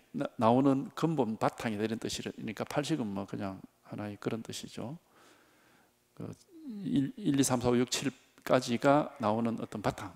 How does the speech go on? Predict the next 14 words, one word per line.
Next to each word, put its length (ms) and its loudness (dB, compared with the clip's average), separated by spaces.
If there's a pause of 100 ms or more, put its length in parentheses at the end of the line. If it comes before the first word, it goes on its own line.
(160)
그러니까 240 0
아마 120 0
마음이라 420 4
보면 220 -2
됩니다, 320 -6
팔식은. 580 -6 (1800)
이런 300 8
게 100 8
이제, 320 4 (1120)
에, 600 4 (240)
그 140 2
유식에서는 580 6
뭐 200 2
그렇게 560 0